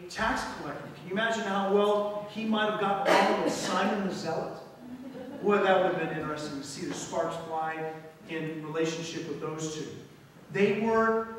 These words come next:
they were arguably the most despised people in that society. He says, "Now all,"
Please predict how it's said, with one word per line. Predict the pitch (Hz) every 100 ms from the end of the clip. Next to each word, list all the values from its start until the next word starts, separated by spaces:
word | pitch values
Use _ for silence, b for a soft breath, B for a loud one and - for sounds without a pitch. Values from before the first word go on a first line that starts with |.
| 247 -
they | 185 262
were | 262 240 233 226
arguably | - 269 262 262 220 247 240 170 180
the | 220 247 240 - 190
most | 208 214 208 -
despised | 165 - - 190 196 208 214 220 - - -
people | 202 196 190 190 190
in | 170
that | 165 165
society. | 165 - - 156 147 - 151 - - - - B B B -
He | 202
says, | 196 214 -
"Now | 190 185 - 208
all," | 277 294 285 - - - - - - -